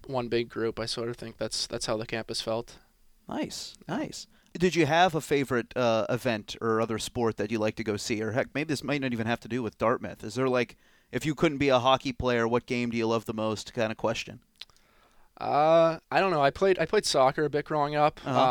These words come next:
Speaker 1: Um, so I'm a big soccer fan. I like going to, I liked going to those games, uh, in the fall. Um,
Speaker 2: Did you guys
Speaker 1: yeah.
Speaker 2: have a good team?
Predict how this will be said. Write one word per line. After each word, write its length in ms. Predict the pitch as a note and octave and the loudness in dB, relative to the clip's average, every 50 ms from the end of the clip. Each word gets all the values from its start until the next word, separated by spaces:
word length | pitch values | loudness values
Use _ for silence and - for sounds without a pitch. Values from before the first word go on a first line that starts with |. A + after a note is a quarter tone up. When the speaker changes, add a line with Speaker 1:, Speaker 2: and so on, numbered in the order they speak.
| B2 B2 | 4 2
Speaker 1:
Um, 140 | B2 B2 - - - - - | 0 -4 -10 -16 -20 -16 -8
so 120 | - D3+ | -4 -2
I'm 80 | D3+ D#3 | -2 0
a 60 | D#3 | 0
big 180 | D#3 D#3+ D3+ - | -2 -2 -2 0
soccer 340 | - C3+ A#2+ A#2+ A#2+ A2+ | 2 4 4 4 2 -2
fan. 240 | - - C3+ B2 B2 | -2 0 0 2 2
I 80 | B2 A#2+ | 2 2
like 180 | B2 B2+ - | 2 2 0
going 200 | - C#3+ C3+ B2+ | 0 -2 -2 -2
to, 160 | B2 A#2+ A#2 - | -2 -2 -2 -2
I 80 | B2+ C3 | 0 0
liked 220 | C3 C3 C3+ - | 2 0 0 -2
going 180 | - C#3 C3+ C3 | -4 -6 -4 -2
to 60 | B2 | -2
those 220 | A#2+ A#2+ A#2+ A#2+ - | 0 0 -2 -2 -2
games, 480 | B2 B2 B2 B2 B2 - - - - - | -4 -6 -6 -6 -6 -6 -6 -4 -4 0
uh, 220 | A#2 A2+ A#2 A#2 A2 | 0 2 2 2 0
in 60 | A#2+ | -4
the 60 | - B2+ | -6 -10
fall. 480 | - - A2+ A2+ A#2 A#2 A#2+ B2+ - - - - | -8 -4 -2 0 0 0 -2 -4 -8 -14 -12 -6
Um, 520 | A#2 A#2 A2+ A2+ A2+ A2 A2 A2 A2 A#2 - _ _ _ _ _ - - - - - - _ _ _ _ | -2 0 0 2 2 0 0 -4 -6 -10 -16 _ _ _ _ _ -20 -20 -20 -20 -20 -20 _ _ _ _
Speaker 2:
Did 80 | - - | -4 0
you 40 | B2+ | 2
guys 100 | C3 B2 | 2 2
Speaker 1:
yeah. 40 | B2 | 2
Speaker 2:
have 80 | A#2+ | 0
a 20 | A#2 | -2
good 120 | B2 A#2 | -4 -6
team? 200 | - G#2+ D#3+ | -8 -10 -12